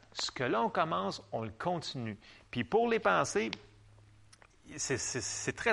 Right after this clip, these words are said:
important. On avait dit que il faut qu'on fasse attention, il faut qu'on revête l'homme nouveau, puis il faut qu'on se dépouille de l'ancien homme.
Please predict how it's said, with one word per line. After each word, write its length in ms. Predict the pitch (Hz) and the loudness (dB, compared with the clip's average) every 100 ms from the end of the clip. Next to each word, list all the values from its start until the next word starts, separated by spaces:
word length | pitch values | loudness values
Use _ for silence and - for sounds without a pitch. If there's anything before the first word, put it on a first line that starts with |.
| 185 | 4
important. 380 | 135 123 - 190 156 151 | 4 2 2 2 2 0
On 200 | 147 139 | 2 2
avait 180 | 147 | 2
dit 220 | 143 185 208 | 0 -4 -2
que 280 | 180 190 - - - - - - - _ _ _ - | 0 0 -2 -12 -18 -20 -20 -20 -20 _ _ _ -8
il 60 | 143 | -2
faut 160 | 233 | 0
qu'on 140 | 196 151 | 2 2
fasse 160 | 151 | 2
attention, 440 | 156 135 - 175 170 | 2 0 0 -2 -2
il 80 | |
faut 160 | 139 208 | -2 -4
qu'on 220 | 156 135 | -2 0
revête 800 | 107 104 139 185 147 156 165 175 - - - | 0 -2 0 0 2 2 2 2 -4 -12 -6
l'homme 340 | 120 143 151 | 0 0 0
nouveau, 260 | 127 113 160 | -2 0 -2
puis 100 | 170 | -2
il 60 | - | -10
faut 80 | |
qu'on 160 | 131 127 | -4 -4
se 120 | - | -4
dépouille 640 | 101 104 147 147 160 165 123 | -4 -2 -2 -2 -2 -2 -2
de 160 | 110 | -4
l'ancien 640 | 110 117 131 - - 123 113 | -2 -2 -4 -6 -8 -6 -2
homme. 260 | 117 113 | -4 -4